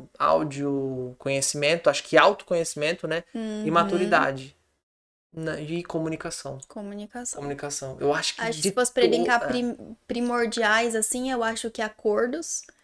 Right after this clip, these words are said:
Speaker 1: Ceder.
Speaker 2: comunicação, ceder.
Speaker 1: É, eu acho que esses
Speaker 2: E eu,
Speaker 1: três.
Speaker 2: eu, eu acho que você tem que conversar bem, fazer bons acordos,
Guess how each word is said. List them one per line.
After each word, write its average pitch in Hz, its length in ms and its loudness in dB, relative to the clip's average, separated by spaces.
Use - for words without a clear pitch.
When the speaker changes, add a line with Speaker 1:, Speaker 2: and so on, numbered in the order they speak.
Speaker 1:
Ceder. 143 460 0
Speaker 2:
comunicação, 226 1000 0
ceder. 208 640 -4
Speaker 1:
É, 139 200 2
eu 143 40 6
acho 147 140 4
que 156 60 -4
esses 156 220 -4
Speaker 2:
E 151 60 0
eu, 165 160 6
Speaker 1:
três. - 160 4
Speaker 2:
eu, 330 200 4
eu 320 40 4
acho 320 140 2
que 339 100 0
você - 60 -2
tem 302 140 6
que 285 60 2
conversar 240 600 4
bem, 202 380 0
fazer 214 360 2
bons 220 300 0
acordos, 214 880 2